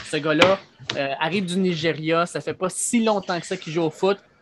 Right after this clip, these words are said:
et son plafond est extrêmement élevé. Écoute, un gars de six pieds quatre, deux cent cinquante livres, ultra rapide. Lui,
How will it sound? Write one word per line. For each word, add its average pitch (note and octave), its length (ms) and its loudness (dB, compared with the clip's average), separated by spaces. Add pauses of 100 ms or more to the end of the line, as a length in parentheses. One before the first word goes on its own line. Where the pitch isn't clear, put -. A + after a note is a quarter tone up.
et D#3+ 80 -2
son E3+ 180 -2
plafond F3 440 0
est D#3+ 260 -4
extrêmement F#3 800 -2
élevé. D#3 460 -2 (360)
Écoute, G3 300 2
un F3 100 2
gars F3+ 120 2
de F#3+ 80 -8
six - 240 -6
pieds F#3+ 220 -4
quatre, G3 300 0
deux G3 180 2
cent A3 180 0
cinquante D#3 520 -4
livres, F3+ 240 -6 (240)
ultra A3+ 540 4
rapide. F3 560 2 (420)
Lui, A3 340 2